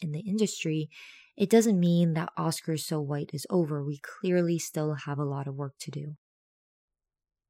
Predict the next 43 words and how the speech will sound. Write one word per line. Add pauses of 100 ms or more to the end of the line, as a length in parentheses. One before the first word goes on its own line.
(200)
So
let's
unpack
The
Shape
of
Water
winning (120)
Best (140)
Picture. (360)
I
know
you
<laughs>
heard
that
video
of
me
screaming
in
support
for
this
win, (380)
but
I
think
my
opinions
have
since (280)
shifted
a
little
bit. (580)
I
read
this
really
great
article
from